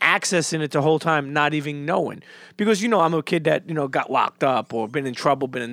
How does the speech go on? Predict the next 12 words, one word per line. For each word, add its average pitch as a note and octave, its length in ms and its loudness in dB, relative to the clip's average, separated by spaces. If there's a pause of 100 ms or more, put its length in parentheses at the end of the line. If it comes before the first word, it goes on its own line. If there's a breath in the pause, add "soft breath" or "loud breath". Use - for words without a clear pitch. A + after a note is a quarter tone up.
knucklehead, C3 440 -2
did C3 180 -4
this. C3+ 280 -2 (320 loud breath)
So - 120 -2
I F3 140 6
didn't G3 160 0
even E3+ 180 2
know E3+ 140 4
I E3 80 6
was D#3 260 2
accessing D3+ 640 0
it, - 100 -16